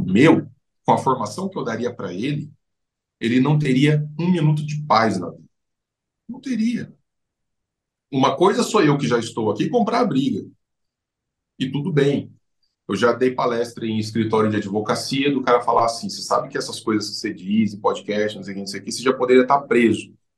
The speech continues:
Em escritório de advocacia. Eu falo, "Cara, uma coisa sou eu comprar a briga, outra coisa sou eu treinar um sujeito de tal maneira consciente dos problemas e colocar a vida dele em risco por, por causa de conhecimento."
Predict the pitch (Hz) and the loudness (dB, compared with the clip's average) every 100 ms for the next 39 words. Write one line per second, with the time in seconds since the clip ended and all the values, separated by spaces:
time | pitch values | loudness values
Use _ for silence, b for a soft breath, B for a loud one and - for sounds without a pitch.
0 | _ 127 151 - - 175 175 185 180 - | _ 0 2 0 4 4 4 2 0 -2
1 | 196 - 123 - 120 139 - - - - | -2 -2 -4 -4 -2 4 4 2 -8 -4
2 | 113 185 208 240 190 226 202 165 139 - | 2 4 4 6 8 8 6 4 2 0
3 | - - - 123 - - - 254 - - | -6 -4 -4 -2 0 0 2 2 4 2
4 | - b b b - 160 156 147 - 302 | 0 b b b 0 2 4 4 2 0
5 | - 190 147 127 117 110 104 190 240 208 | -2 -4 0 0 0 -8 -2 0 2 2
6 | 120 123 180 - - - _ _ _ _ | 2 2 2 0 -2 -12 _ _ _ _
7 | _ _ _ _ _ _ _ _ _ _ | _ _ _ _ _ _ _ _ _ _
8 | _ _ _ - 233 277 - - 156 139 | _ _ _ 0 2 4 0 0 2 4
9 | 226 247 - - - 104 95 104 147 92 | 6 4 2 -2 -2 -6 -4 -2 -2 -4
10 | - - _ _ _ _ _ _ - 196 | -8 -16 _ _ _ _ _ _ -8 0
11 | 214 220 208 233 214 208 196 196 196 226 | 6 6 6 2 2 2 2 2 2 0
12 | 151 147 220 - - - 202 - _ - | 0 2 0 0 -8 -4 -4 -6 _ -2
13 | 196 - 196 226 220 151 170 226 214 202 | -2 0 -2 0 -4 -4 -6 -4 -2 -2
14 | - - 151 160 214 - | -4 -6 -6 -4 -4 -8